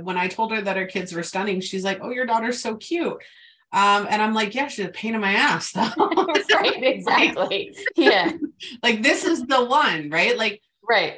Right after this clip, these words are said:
Speaker 1: and every one of my kids has had a different challenge. Every single one of them has had a different
Speaker 2: Sure.
Speaker 1: challenge. And I've had to go through those challenges with them and with myself. I was nineteen when I had my first child. And it was,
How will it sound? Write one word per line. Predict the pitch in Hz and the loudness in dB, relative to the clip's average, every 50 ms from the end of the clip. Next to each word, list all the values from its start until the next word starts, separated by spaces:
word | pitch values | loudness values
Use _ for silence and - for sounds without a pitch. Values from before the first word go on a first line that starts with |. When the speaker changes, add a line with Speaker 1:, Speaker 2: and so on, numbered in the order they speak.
| - - | -8 -6
Speaker 1:
and | 285 277 269 - - | -6 -6 -6 -6 -2
every | 277 285 294 277 269 320 349 339 | 0 0 0 0 -2 -2 -2 -2
one | 294 294 277 269 | 0 -2 -2 -2
of | 262 240 247 | -4 -4 -4
my | 240 233 214 | -4 -4 -4
kids | - - 240 214 202 175 160 165 - 190 | -6 -4 -4 -2 -2 -2 -2 -4 -8 -8
has | 180 170 | -8 -4
had | - 180 170 170 | 0 0 0 0
a | 165 | -2
different | 160 175 165 - 156 143 | -4 -4 -6 -6 -8 -8
challenge. | - - 127 - - - - - - - - - | -8 -8 -10 -10 -12 -16 -18 -18 -18 -12 -4 -2
Every | 214 226 226 269 269 262 | 0 0 2 0 0 0
single | - 247 247 226 214 202 | 0 0 0 0 0 0
one | 196 185 | 0 -2
of | 185 170 160 | -2 -2 -2
them | 156 151 165 | -2 -4 -2
has | 170 170 156 - | -2 -4 -4 -4
had | - 185 165 160 | 0 0 0 0
a | 165 160 | -2 -4
different | 160 160 - - - | -6 -6 -4 -2 0
Speaker 2:
Sure. | 220 | 0
Speaker 1:
challenge. | 175 151 147 147 - - - 160 | 2 0 0 -4 -8 -12 -12 -8
And | 175 185 | -6 -6
I've | 190 190 | -4 0
had | 214 240 233 233 - | 2 2 2 2 0
to | - 240 | -6 -6
go | 208 208 202 202 202 | -4 -4 -4 -4 -6
through | - 208 196 170 | -6 -8 -6 -4
those | 170 165 165 - | -2 -2 -2 -2
challenges | - 160 147 147 147 143 143 151 147 143 | -2 -2 -2 -2 -2 -4 -4 -6 -6 -4
with | 165 190 190 - | -4 -4 -4 0
them | 226 214 220 220 214 - - - - - - _ - | 0 0 0 0 -2 -6 -10 -20 -20 -20 -18 _ -2
and | - 262 277 277 | 0 2 2 2
with | 285 285 240 | 2 0 0
myself. | 226 220 214 - - 285 262 - - - 170 | 0 0 0 -2 0 2 2 2 2 2 2
I | 185 196 | 0 0
was | 214 196 180 185 | 0 -2 -2 0
nineteen | 185 190 214 233 - - - - 226 233 247 233 185 | 0 2 2 0 -2 -6 -10 -8 -6 -6 -4 -4 -4
when | 160 139 | -4 -4
I | 139 | -4
had | 156 160 170 160 165 | -4 -2 -2 -2 -2
my | 165 160 165 | -2 -2 -4
first | 160 - 165 160 - - - | -4 -4 -6 -6 -6 -6 -2
child. | - 185 202 185 156 135 127 147 | 0 2 2 2 0 -2 -4 -6
And | 143 147 | -6 -6
it | 147 - 127 | -8 -6 -4
was, | 156 156 151 156 160 - - | -2 -2 -2 -2 -2 -4 -6